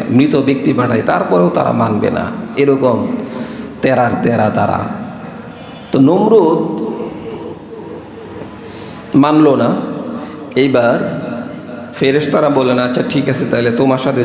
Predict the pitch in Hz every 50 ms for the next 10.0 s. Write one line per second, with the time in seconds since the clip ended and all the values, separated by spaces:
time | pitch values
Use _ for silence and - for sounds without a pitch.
0 | 110 127 123 117 117 120 127 117 - - - - - - - - - - - -
1 | - - - - - - - 156 165 170 170 175 185 196 175 160 156 143 139 143
2 | 165 160 156 170 - - 147 - - - 127 131 139 - 175 185 175 - 139 127
3 | 104 - - - - - - - - - - - - - - - - - - -
4 | 120 120 127 120 123 - 143 143 139 131 123 120 120 117 120 120 117 117 113 113
5 | 110 110 117 117 117 113 117 110 110 107 107 107 - 113 104 101 95 - - -
6 | - - - - - - - - - - - - - - 113 123 123 113 110 101
7 | 101 98 98 95 - - - - - - - - - - - - - - - -
8 | - - - - 131 131 123 - - 113 113 110 113 107 110 110 110 - - 110
9 | 113 - 113 113 113 113 113 110 110 110 113 104 104 110 113 120 127 156 -